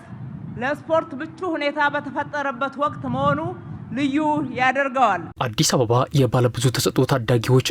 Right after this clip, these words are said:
Speaker 2: መኖሪያ መሆኗን የጠቆሙት ከንቲባ አዳነች ከተማ አስተዳደሩ በሚቀጥሉት አስር ዓመታት በሁሉም የስፖርት ዘርፎች ተወዳዳሪና አሸናፊ ብሔራዊ ቡድን ለመፍጠር የተያዘውን ግብ ለማሳካት በርካታ ስራዎችን እያከናወነ እንደሚገኝም ገልጸዋል።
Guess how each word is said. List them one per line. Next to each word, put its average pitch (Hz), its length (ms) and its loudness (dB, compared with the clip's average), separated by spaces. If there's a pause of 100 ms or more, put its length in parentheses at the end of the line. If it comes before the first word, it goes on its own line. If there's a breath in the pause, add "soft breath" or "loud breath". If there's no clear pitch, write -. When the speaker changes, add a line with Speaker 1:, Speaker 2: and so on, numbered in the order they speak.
Speaker 2:
መኖሪያ 127 360 6
መሆኗን 127 360 4
የጠቆሙት 131 500 2
ከንቲባ 123 380 2
አዳነች 104 380 2 (140)
ከተማ 123 320 2
አስተዳደሩ 123 420 4 (100)
በሚቀጥሉት 127 680 2
አስር 123 260 2
ዓመታት 110 400 2
በሁሉም 120 480 4
የስፖርት 139 420 2
ዘርፎች 127 420 2
ተወዳዳሪና 127 720 4
አሸናፊ 127 540 2
ብሔራዊ 117 360 4
ቡድን 110 240 2
ለመፍጠር 110 480 2
የተያዘውን 120 600 2
ግብ 113 160 4
ለማሳካት 117 680 2
በርካታ 123 400 2
ስራዎችን 120 560 0
እያከናወነ 123 640 2
እንደሚገኝም 113 720 4
ገልጸዋል። 110 540 0